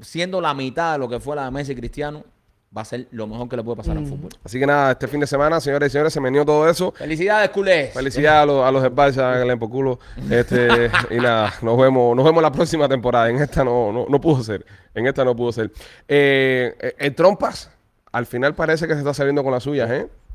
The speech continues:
Speaker 3: Eh, acaban de anunciar esta mañana un, un preacuerdo por, por, por lo menos por noventa días con el tema de las tarifas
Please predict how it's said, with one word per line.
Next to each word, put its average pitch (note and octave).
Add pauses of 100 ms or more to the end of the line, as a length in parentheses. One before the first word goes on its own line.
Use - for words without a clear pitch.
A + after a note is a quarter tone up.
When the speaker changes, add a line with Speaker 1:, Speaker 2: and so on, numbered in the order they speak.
(400)
Speaker 3:
Eh, G#2
acaban G#2+
de C3+
anunciar C3
esta C3
mañana C3+ (500)
un, A2+ (100)
un B2
preacuerdo C3 (420)
por, F#2+
por, G2+
por G#2
lo G2+
menos D#3+
por F#3+
noventa D#3
días A2 (480)
con A2
el G#2+
tema B2+
de C3
las B2+
tarifas A#2+